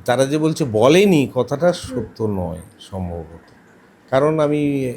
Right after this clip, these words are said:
Speaker 1: এখনও যে সমস্ত চ্যানেলে যাই,
Speaker 2: হুম।
Speaker 1: সেখানেও তৃণমূল থেকে যারা আসেন,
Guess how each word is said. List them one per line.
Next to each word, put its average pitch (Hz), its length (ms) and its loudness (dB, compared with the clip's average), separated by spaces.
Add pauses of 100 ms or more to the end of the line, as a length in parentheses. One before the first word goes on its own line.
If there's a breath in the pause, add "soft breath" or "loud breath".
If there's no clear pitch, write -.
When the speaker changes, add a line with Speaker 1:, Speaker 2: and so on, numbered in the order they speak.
Speaker 1:
এখনও 160 680 0
যে 123 140 -2
সমস্ত 127 400 -6
চ্যানেলে 104 480 -4
যাই, 90 200 -10
Speaker 2:
হুম। 233 320 -18 (480 soft breath)
Speaker 1:
সেখানেও 180 680 2 (500)
তৃণমূল 139 380 2
থেকে - 280 -4
যারা 117 320 2
আসেন, 95 460 -6